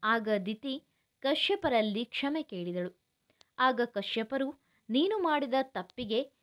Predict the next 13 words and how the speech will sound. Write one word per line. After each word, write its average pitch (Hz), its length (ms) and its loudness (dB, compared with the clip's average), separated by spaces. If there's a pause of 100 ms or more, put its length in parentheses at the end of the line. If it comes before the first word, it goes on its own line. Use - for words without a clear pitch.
(120)
ನಿನಗೆ 269 460 2
ರಾಕ್ಷಸ 277 640 0
ಪುತ್ರರು 208 640 -4 (140)
ಜನಿಸುತ್ತಾರೆ" 208 840 -2
ಎನ್ನುತ್ತಾರೆ. 175 500 -6 (600)
ಹಾಗೆ 311 480 6
ಜನಿಸಿದ 226 440 2 (280)
ಇಬ್ಬರು 233 520 0
ಅವಳಿ 247 360 4
ಪುತ್ರರೇ 240 640 0 (280)
ಹಿರಣ್ಯಾಕ್ಷ 302 760 0
ಮತ್ತು 247 440 -4 (280)
ಹಿರಣ್ಯಕಶಪು. 262 1200 0